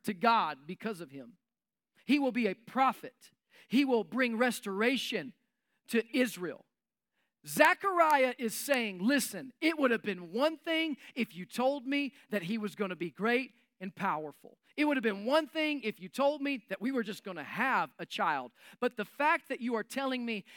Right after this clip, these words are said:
he is going to be someone who changes history, the course of history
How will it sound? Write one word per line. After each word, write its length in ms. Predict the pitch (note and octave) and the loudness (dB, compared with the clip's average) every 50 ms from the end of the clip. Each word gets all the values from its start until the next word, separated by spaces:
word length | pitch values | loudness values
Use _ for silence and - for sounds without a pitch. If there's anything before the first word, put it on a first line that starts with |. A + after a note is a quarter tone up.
| - - | -14 -4
he 200 | - C4 D4 C#4+ | -2 0 0 0
is 160 | B3+ F#3+ F3+ | 0 -2 -2
going 300 | G#3+ C4 C4 B3+ B3 - | -2 0 0 0 -2 -4
to 100 | - G#3+ | -8 -8
be 120 | G#3 G#3 | -8 -8
someone 520 | - - - C#4+ C#4 C#4+ C#4 C4+ B3 A3+ - - - - | -6 -6 -2 -2 -2 -2 0 -2 -2 -4 -4 -10 -14 -8
who 140 | - G#3+ G3+ | -6 -6 -6
changes 760 | - - - B3+ C4+ D4 D#4+ E4 D#4+ C4 C#4+ D#4 C4+ - - - - _ | -6 -6 -4 -2 -2 -2 -2 -2 -4 -4 -4 -4 -6 -6 -10 -16 -20 _
history, 680 | _ - - B3+ C4 - - - - G3+ E3+ B2+ - - _ _ _ _ _ - | _ -4 0 0 0 0 -2 -6 -10 -10 -10 -10 -12 -16 _ _ _ _ _ -4
the 120 | - A3 | -4 -4
course 560 | - _ - - - C4+ E4+ F4 D#4 - - - | -4 _ -12 -4 0 2 2 2 2 0 -4 -6
of 140 | C#4 A3 | -6 -4
history 500 | A3 A#3 C4+ A3 - - A3+ A3 G3+ D#3 | -4 -4 -4 -4 -8 -10 -10 -8 -8 -8